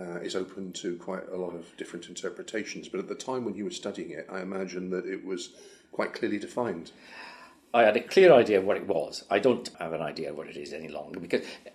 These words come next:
Speaker 2: ecology was, when it was a, a, a sort of minority interest,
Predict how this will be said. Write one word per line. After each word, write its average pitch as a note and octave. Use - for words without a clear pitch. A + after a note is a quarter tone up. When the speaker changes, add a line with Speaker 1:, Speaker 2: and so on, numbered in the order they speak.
Speaker 2:
ecology F3
was, G#2
when C3+
it C3+
was A#2+
a, F#2
a, D#2
a -
sort -
of E2+
minority A#2
interest, F#2